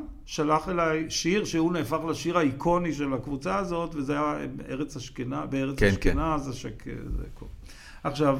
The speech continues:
Speaker 1: אה, שיר כזה נגד האשכנזים, לשרוף את הספרים של
Speaker 2: כן,
Speaker 1: נתן זר.
Speaker 2: הוא, הוא
Speaker 1: אה,
Speaker 2: זכה לקונטרה,
Speaker 1: עכשיו,
Speaker 2: אה.
Speaker 1: ואני, אני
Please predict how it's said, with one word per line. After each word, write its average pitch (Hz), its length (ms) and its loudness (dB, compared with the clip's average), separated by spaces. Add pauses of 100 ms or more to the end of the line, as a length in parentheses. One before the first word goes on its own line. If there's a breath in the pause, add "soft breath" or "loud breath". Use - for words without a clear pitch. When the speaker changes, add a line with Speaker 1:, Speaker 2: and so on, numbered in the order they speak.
Speaker 1:
אה, 135 220 4
שיר 147 280 0
כזה 131 260 0
נגד 131 320 -2
האשכנזים, 127 800 0
לשרוף 143 480 2
את 143 180 -2
הספרים 127 500 -4
של - 140 -8
Speaker 2:
כן, 143 180 6
Speaker 1:
נתן 131 180 -4
זר. 156 240 -6
Speaker 2:
הוא, 123 220 6
הוא 135 80 6
Speaker 1:
אה, 120 60 10
Speaker 2:
זכה 123 260 10
לקונטרה, 120 640 12
Speaker 1:
עכשיו, 107 140 10
Speaker 2:
אה. - 60 8
Speaker 1:
ואני, 208 600 8
אני 180 220 4